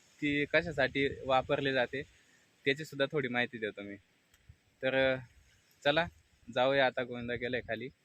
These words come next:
चंदू येतोय पण, अ, चंदू अजून, अ, पाठीमागेच आहे. तो आल्यानंतर मग, अ,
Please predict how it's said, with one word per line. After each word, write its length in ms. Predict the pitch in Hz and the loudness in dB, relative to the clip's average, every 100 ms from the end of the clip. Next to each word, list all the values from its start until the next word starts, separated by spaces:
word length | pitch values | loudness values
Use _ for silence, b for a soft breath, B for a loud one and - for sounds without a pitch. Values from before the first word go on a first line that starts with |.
| b b b - | b b b -2
चंदू 220 | 147 156 | 0 4
येतोय 380 | 156 156 165 139 - _ _ _ | 4 4 2 2 -2 _ _ _
पण, 200 | 139 139 | -2 0
अ, 240 | 139 135 135 | 0 0 0
चंदू 280 | 147 143 | -2 2
अजून, 400 | 135 135 143 131 | 4 2 -2 -4
अ, 260 | 123 120 113 | -4 -6 -8
पाठीमागेच 580 | - 135 143 127 127 127 | -2 -2 -2 -4 -2 -4
आहे. 100 | 123 147 - _ - _ _ - | -4 -8 -18 _ -20 _ _ 0
तो 60 | |
आल्यानंतर 580 | 131 123 127 131 127 127 | 2 4 2 -2 -4 -6
मग, 180 | 127 135 - _ _ - | -6 -8 -10 _ _ -20
अ, 440 | 123 113 110 113 | -16 -14 -14 -14